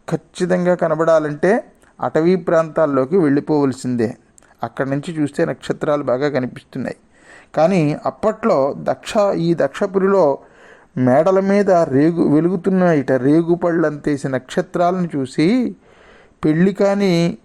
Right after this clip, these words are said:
ఈ ఆడపిల్లలు ఎవరైతే ఉంటారో, పెళ్లి కాని ఆడపిల్లలు, వాళ్ళు కన్యలుగా ఉన్నటువంటి వాళ్ళు, వాళ్ళు, "ఆహా, ఆకాశంలో ముత్యాలు ఉన్నాయి కావులు" అని వింతగా చూస్తూ ఉంటేట, ఈ,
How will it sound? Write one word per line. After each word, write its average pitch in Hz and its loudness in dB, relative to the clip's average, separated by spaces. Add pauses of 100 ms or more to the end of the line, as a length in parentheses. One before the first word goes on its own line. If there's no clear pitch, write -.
(140)
ఈ 160 0
ఆడపిల్లలు 175 0
ఎవరైతే 160 0
ఉంటారో, 156 -2
పెళ్లి 151 0
కాని 160 -2
ఆడపిల్లలు, 147 -2
వాళ్ళు 143 0 (160)
కన్యలుగా 151 0
ఉన్నటువంటి 135 -4
వాళ్ళు, 131 0 (840)
వాళ్ళు, 156 2
"ఆహా, 139 -2 (140)
ఆకాశంలో 170 0
ముత్యాలు 180 -2
ఉన్నాయి 165 0
కావులు" 151 0
అని 208 0
వింతగా 165 -2 (100)
చూస్తూ 135 -2
ఉంటేట, 131 -2 (800)
ఈ, 180 4